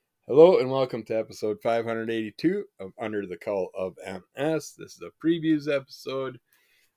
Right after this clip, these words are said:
which we will get to the goodies coming out in the future after I talk about some graphic novels of the past.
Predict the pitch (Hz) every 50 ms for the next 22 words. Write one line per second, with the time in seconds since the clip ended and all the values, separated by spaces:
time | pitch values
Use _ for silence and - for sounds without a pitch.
0 | _ - - 104 - - 110 110 110 110 107 104 107 113 113 113 - - - 113
1 | 104 104 101 98 113 113 113 113 110 110 - - 117 113 113 113 110 110 107 -
2 | - 107 104 - - 165 160 156 - - 156 147 147 151 139 127 - _ _ _
3 | _ _ _ _ _ _ _ _ _ _ - 165 160 - - - 151 131 127 -
4 | 123 120 120 117 - 120 113 110 110 110 107 - - - - 95 90 92 87 85
5 | 85 98 - _ _ - 113 110 113 110 - 98 101 107 104 104 107 110 110 107
6 | 104 101 101 92 92 90 - - 143 165 160 151 156 151 - - _ -